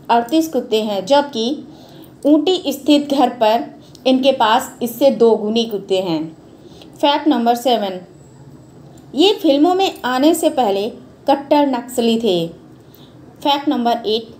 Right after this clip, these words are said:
इन्होंने लगभग तीन सौ पचास फिल्मों में काम किया था, जिसमें हिंदी, उड़िया, बंगाली तथा भोजपुरी फिल्में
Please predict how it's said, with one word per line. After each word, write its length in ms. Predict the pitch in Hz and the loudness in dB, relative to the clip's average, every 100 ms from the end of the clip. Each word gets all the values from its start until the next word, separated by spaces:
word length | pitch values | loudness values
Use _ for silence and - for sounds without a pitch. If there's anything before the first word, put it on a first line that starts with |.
| - - - - - - - - | -20 -20 -20 -20 -20 -20 -20 -2
इन्होंने 400 | 294 285 330 320 285 285 - - | 2 4 4 2 -2 -6 -14 -4
लगभग 480 | 294 302 302 311 - | 0 0 0 -2 0
तीन 220 | 294 381 | 2 4
सौ 160 | 392 381 - | 2 0 2
पचास 520 | 262 254 277 262 320 | 0 0 0 0 -2
फिल्मों 300 | - 262 240 | -2 0 2
में 200 | 240 233 | 2 0
काम 260 | 233 208 202 | 0 -4 -4
किया 240 | 185 190 | -2 0
था, 340 | 180 190 170 160 - - - - - - | 0 -2 -6 -8 -16 -20 -20 -20 -20 -10
जिसमें 480 | 214 247 247 226 240 262 - - - | -4 -2 -2 -2 -2 -6 -16 -20 -6
हिंदी, 400 | 233 214 214 262 - - - - - | -2 0 0 -2 -4 -8 -20 -20 -6
उड़िया, 380 | 226 214 214 226 320 - - - - | -4 0 2 0 -2 -10 -20 -20 -6
बंगाली 560 | 220 226 208 202 202 240 - - - - - - - | -2 2 2 2 0 -6 -8 -14 -20 -20 -20 -14 -2
तथा 300 | 294 277 185 - - - | 0 0 -6 -8 -18 -12
भोजपुरी 640 | 202 226 311 381 - 294 269 | -4 2 2 2 -2 -2 -2
फिल्में 480 | 262 240 226 247 | -2 -2 0 -4